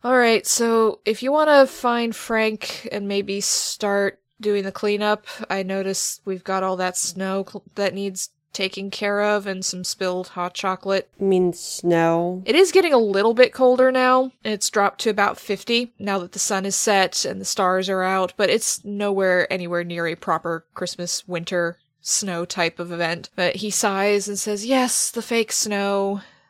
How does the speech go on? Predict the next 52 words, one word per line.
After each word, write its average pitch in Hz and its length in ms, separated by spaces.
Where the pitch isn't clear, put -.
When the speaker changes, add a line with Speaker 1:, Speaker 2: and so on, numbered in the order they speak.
Speaker 1:
The 214 80
machines 202 460
will 208 100
be, 190 100
need 196 300
to 190 40
be 196 140
put 202 180
away. 185 480
You 185 300
know 180 180
all 175 200
about 175 260
that, 170 200
Lucy. 180 420
You 180 300
know, 170 360
I 170 280
guess, - 260
where 185 120
to 180 40
put - 240
things. 175 460
The 202 160
animals 285 320
should 285 180
have 269 140
been 262 160
put 269 160
in 247 80
their 247 120
pens, 254 680
the 208 100
ones 202 300
who 214 120
aren't 208 220
rented. 208 540
I'm 226 180
gonna 254 180
do 240 180
my 220 140
normal 208 520
route," 196 480
he 196 300
points, 180 400
making 180 260
a 180 60
circular 175 400
motion 175 340
around 170 240
the 175 80
village. 175 420